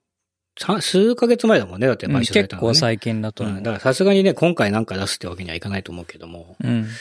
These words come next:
Speaker 1: 次のリリースあたりでなんかこう、プロダクティビティ系の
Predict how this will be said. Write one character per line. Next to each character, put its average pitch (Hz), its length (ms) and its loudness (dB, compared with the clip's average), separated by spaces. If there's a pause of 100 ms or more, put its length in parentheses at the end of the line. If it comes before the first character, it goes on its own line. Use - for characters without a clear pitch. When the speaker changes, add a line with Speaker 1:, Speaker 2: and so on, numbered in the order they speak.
(320)
Speaker 1:
次 185 360 -2
の 185 160 4
リ 156 120 4
リ 151 140 4
ー - 20 6
ス 156 160 2
あ 147 80 4
た 147 100 4
り 156 80 6
で 185 80 4
な 139 140 2
ん 131 80 0
か 98 120 -6
こ 92 420 -12
う、 - 40 -20 (1000)
プ - 80 0
ロ 135 80 6
ダ 147 120 4
ク - 100 -8
テ 143 100 0
ィ - 20 2
ビ 131 100 -2
テ 131 120 -2
ィ 110 40 -2
系 120 200 2
の 113 240 -4